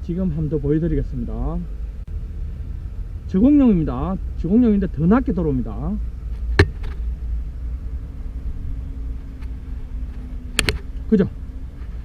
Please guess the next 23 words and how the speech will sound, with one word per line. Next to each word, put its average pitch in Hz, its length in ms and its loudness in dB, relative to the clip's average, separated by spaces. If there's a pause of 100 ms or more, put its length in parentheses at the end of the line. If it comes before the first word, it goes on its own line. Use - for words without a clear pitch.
(160)
이렇게 233 300 6 (400)
저공룡이지만 233 800 8
더 170 180 4
낮게. 240 320 6 (1120)
어, 160 400 0
처음 302 340 2
애초에 254 680 4
저희들이 226 600 4
제작해서 214 560 2
만들어서 214 580 4
보내드리는 190 580 4
거는 147 240 0 (480)
저공룡 311 560 6
형태의 254 580 4
스타일은 302 540 2
나타나지만 240 500 4 (340)
약간은 330 720 0
고공의 277 720 4 (360)
중고공 247 520 6
스타일로 220 800 6
나타나게끔 196 540 4
설계를 233 420 4
해놨습니다. 139 640 0